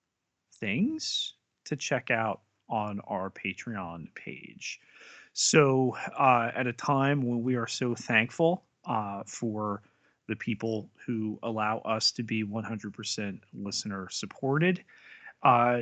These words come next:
you can come away with something, many things for that support. Takes just a dollar a month to get you behind that door.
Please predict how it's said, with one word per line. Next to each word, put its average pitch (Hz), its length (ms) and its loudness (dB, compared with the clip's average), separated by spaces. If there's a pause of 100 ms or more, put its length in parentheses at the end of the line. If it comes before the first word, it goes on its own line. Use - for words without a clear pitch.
(120)
you 131 240 -2
can 151 160 2
come 147 220 2
away 131 580 4
with 117 580 -2 (540)
something, 113 680 0 (280)
many 120 260 4
things 98 580 -6 (120)
for 113 260 -2
that 101 240 0
support. - 460 -8 (100)
Takes - 260 -6
just - 200 -6
a 113 40 -4
dollar 117 520 2
a 120 60 0
month 117 440 -4 (380)
to 135 80 -6
get 123 220 -2
you 113 60 -2
behind 107 500 -2 (260)
that 104 500 2
door. 143 440 2